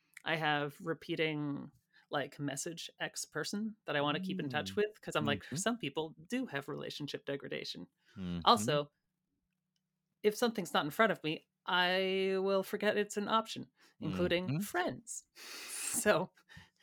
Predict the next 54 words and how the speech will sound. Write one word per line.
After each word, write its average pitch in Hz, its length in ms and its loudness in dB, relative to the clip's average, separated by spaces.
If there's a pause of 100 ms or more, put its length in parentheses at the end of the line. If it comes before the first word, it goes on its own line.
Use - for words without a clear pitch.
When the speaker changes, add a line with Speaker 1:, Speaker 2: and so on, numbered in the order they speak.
(320)
Speaker 1:
I've 175 100 0
got 175 200 6
some 180 160 2
people - 200 -2
where 147 60 2
it's, 147 100 -2
like, 147 200 4
once 139 200 0
a 131 60 -2
month 202 340 4 (140)
or 143 160 4
once 143 220 0
every, 143 140 -2
like, 127 180 -2
forty-five 147 500 2
days, 175 400 4
once 135 160 -6
every - 180 -4
sixty 160 360 -4
days, 147 380 0
just, - 200 -10
like, 143 120 -4
a 156 60 -2
little 156 200 2
Speaker 2:
Mm. - 20 4
Speaker 1:
reminder 147 380 2
of, 156 120 0 (100)
like, 175 280 -2
"Hey, 165 220 -2 (280)
you 233 80 -2
should 226 200 -4
message 220 400 0
that 208 180 0
friend 214 200 -4
of 139 60 -2
yours." - 240 -12 (880)
Speaker 2:
I 127 200 -4
love 123 680 0
that. 104 380 2
And 151 180 6
have 156 140 4
you 170 100 0
set 190 200 4
that 165 120 4
up 143 160 2
with, 131 200 4
like, 107 240 2
a, 90 540 -2 (340)
with, 110 140 2
like, 98 120 0
a 92 60 -2
calendar 208 560 4
or 104 180 6
an 92 80 2